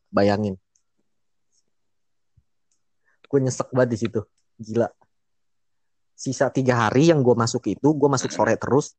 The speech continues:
Speaker 1: gue, gue dapet gaji enam ratus lima puluh ribu.
Speaker 2: Dan lu nggak mau, nggak ini, nggak nego masuk lagi gitu?
Speaker 1: <laughs> Enggak, gue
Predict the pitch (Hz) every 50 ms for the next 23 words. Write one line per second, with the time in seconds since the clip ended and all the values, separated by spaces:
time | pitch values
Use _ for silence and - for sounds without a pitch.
0 | _ - 127 131 131 - - 147 156 139 123 - - 127 117 151 127 131 143 139
1 | 123 117 110 110 - - 123 123 117 113 - _ 117 113 113 120 117 110 113 113
2 | _ _ _ _ _ _ _ _ _ _ _ _ _ _ _ _ _ _ - -
3 | 101 110 113 117 120 135 147 147 143 131 123 - - - 113 120 117 113 113 -
4 | - _ _ - 87 85 - 95 113 120 120 117 117 113 113 - - 135 135 131
5 | 123 123 120 123 123 123 127 131 131 135 135 - 156 - 135 135 147 143 135 123
6 | 110 107 - _ _ _ _ _ - - - - - _ _ _ _ _ 220 202
7 | - - - 285 339 - - - 494 466 494 - - 508 466 - - - 480 466
8 | 466 - 453 539 453 440 427 494 466 453 403 480 453 494 - - - - _ _
9 | _ _ _ 508 - _ _ - - - _ _ _ _ - - 523 523 523 523
10 | 523 440 302 302 311 339 311 254 330